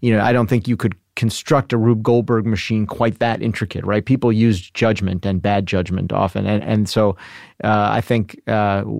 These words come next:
it's possible both things were going on. I, you, I don't think you could,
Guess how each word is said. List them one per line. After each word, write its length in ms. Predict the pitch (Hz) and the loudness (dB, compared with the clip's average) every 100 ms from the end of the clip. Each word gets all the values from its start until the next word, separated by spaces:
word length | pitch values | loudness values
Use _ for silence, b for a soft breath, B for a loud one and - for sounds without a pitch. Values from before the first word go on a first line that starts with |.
| 95 113 | -10 -6
it's 200 | 127 139 - | 0 0 0
possible 420 | 131 143 120 123 | 0 0 0 0
both 240 | 113 127 | 0 0
things 280 | - 120 110 | 0 -2 0
were 80 | 110 | 0
going 280 | 113 113 107 | 0 0 0
on. 180 | 104 104 | -2 -2
I, 60 | |
you, 280 | 107 120 123 | -2 -2 -2
I 100 | 113 | 0
don't 180 | 123 131 | 2 2
think 160 | 127 107 | 0 -4
you 80 | 110 | -2
could, 260 | 110 92 | -2 -4